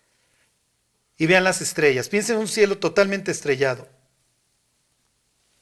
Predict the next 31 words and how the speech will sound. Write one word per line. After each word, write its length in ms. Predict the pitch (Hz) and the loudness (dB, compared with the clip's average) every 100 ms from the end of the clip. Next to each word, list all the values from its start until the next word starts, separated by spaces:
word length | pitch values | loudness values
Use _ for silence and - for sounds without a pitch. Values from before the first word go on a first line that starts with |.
| _ _ _ _ _ _ - _ _ _ _ _ _ _ _ _ _ _ _ _ - | _ _ _ _ _ _ -20 _ _ _ _ _ _ _ _ _ _ _ _ _ 2
Quiero 220 | 214 254 | 4 6
que 120 | 233 | 4
vean 320 | 214 220 240 - | 2 0 -6 -6
la 220 | 190 175 | -2 -2
capacidad 600 | 190 160 160 - 160 175 | -2 -4 -4 -4 -2 -2
de 80 | 190 | -2
abstracción 640 | 180 - 156 139 - 160 | -4 -4 -6 -6 -6 -8
que 120 | 165 147 | -8 -10
tiene 200 | 156 151 | -8 -6
el 80 | |
ser 220 | 135 151 139 | -6 -4 -6
humano 380 | 127 123 113 _ _ _ _ _ _ | -8 -12 -16 _ _ _ _ _ _
para 160 | - 160 | 0 0
efectivamente 920 | 156 160 202 190 185 180 170 160 - _ _ _ _ _ _ | 0 0 0 0 -4 -2 -2 -4 -14 _ _ _ _ _ _
me 60 | 143 | -10
subí 280 | - 127 151 | -8 -4 -4
al 140 | 147 | -2
carro, 460 | - 165 165 196 170 | 2 2 2 -2 -2
vi 120 | 151 | -4
el 140 | 151 | -2
tablero 460 | 156 131 135 143 139 | -2 -2 -2 -4 -6
negro 440 | 143 190 214 214 | -4 -2 -2 -2
con 200 | - 143 | -4 -8
rojo, 320 | 135 143 180 | -4 -2 -2
efectivamente 480 | 190 160 202 208 214 | -4 0 2 2 4
lo 100 | 180 | 4
es-, 160 | 160 - | 2 2
me 80 | 170 | 2
lo 100 | 156 | 2
estoy 300 | - 190 202 | 4 4 2
imaginando, 720 | 196 160 156 147 139 151 | 0 -4 -4 -6 -4 -6